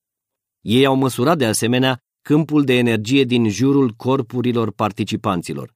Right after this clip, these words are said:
și centrii de energie din corpurile lor, purtând și numele de chakre,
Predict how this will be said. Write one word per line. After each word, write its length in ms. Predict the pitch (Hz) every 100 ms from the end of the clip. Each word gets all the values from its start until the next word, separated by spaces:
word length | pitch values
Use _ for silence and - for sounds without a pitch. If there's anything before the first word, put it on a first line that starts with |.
| _ _
și 200 | - 143
centrii 400 | - 160 165 123
de 80 | 98
energie 680 | 98 98 87 110 123 120 117
din 240 | - 120
corpurile 540 | 113 120 101 107 98 101
lor, 260 | 98 73 _ _ _ _ _
purtând 400 | 113 101 143 139
și 160 | -
numele 360 | 92 113 113 110
de 220 | 104 110 -
chakre, 540 | - 151 113 - -